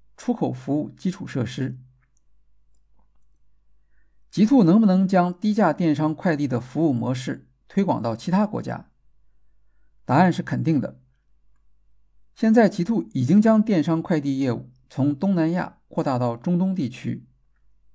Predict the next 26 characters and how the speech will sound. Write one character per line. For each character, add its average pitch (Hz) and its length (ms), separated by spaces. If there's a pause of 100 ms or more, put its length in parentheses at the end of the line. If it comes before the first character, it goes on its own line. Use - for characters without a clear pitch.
(1160)
在 202 280
跨 233 240
境 208 180
电 196 220
商 180 320
物 208 120
流 180 140
服 190 240
务 180 60
方 117 200
面， 117 280 (1080)
阿 226 140
里 170 120
巴 156 160
巴 170 180 (120)
凭 147 220
借 165 160
速 135 140
卖 151 200
通 165 300 (100)
取 - 180
得 127 140
领 127 180
先 143 180
地 139 140
位， 117 240